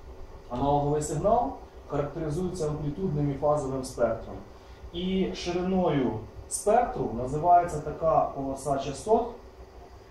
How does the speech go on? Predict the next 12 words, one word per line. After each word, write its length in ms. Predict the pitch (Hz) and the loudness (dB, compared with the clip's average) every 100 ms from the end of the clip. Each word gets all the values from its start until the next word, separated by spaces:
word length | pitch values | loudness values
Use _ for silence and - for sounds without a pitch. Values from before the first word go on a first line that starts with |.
| - - - - - - - | -20 -20 -20 -18 -18 -14 -6
а, 140 | 98 | -4
в 80 | 104 | -2
яку 260 | 147 - 208 | -2 -2 -2
входять 760 | - - 208 - 262 262 - - - - - - - - - | -2 2 4 4 2 -4 -8 -12 -14 -16 -20 -20 -20 -20 -12
всі 440 | - 170 190 208 - - - - - - - - - - - 110 | -8 -4 -4 -4 -8 -18 -20 -20 -20 -20 -20 -20 -20 -20 -10 0
важливі 760 | 127 127 143 165 160 156 - 107 | 0 2 0 0 -4 -6 -8 -6
гармоніки, 680 | 117 123 123 117 101 - 95 - - - | -2 -2 0 -2 -4 -8 -12 -14 -18 -14
які 300 | 120 127 185 | -8 -8 -6
представляють 800 | 185 143 - 131 123 139 156 143 | -6 -6 -6 -4 0 4 4 4
собою 520 | - 113 113 131 127 113 | -2 -6 -2 2 2 0
сигнал. 480 | - 107 110 101 95 - - - - - - | -4 -4 -2 -4 -4 -12 -18 -20 -20 -18 -8
А, 340 | 98 95 92 | -2 2 2